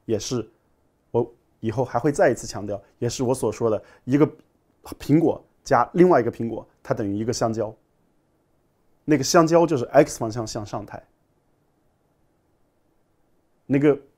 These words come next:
好苹果和烂苹果就是一个是 Z 方向向上态，一个是 Z 方向向下态。就一个 Z 方向向上的和一个 Z 方向向下的，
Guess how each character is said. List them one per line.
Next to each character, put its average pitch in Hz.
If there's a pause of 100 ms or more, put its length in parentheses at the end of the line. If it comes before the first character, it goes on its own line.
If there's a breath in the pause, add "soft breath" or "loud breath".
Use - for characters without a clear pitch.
(500)
好 135
苹 165
果 175
和 147
烂 196
苹 135
果 123
就 120
是 117 (200 loud breath)
一 123
个 156
是 127
Z 143
方 147
向 123
向 120
上 110
态， -
一 113
个 127
是 110
Z 120
方 120
向 117
向 123
下 127
态。 - (1500)
就 120
一 123
个 170
Z 180
方 208
向 175
向 170
上 170
的 107
和 131
一 139
个 151
Z 160
方 156
向 156
向 160
下 180
的， -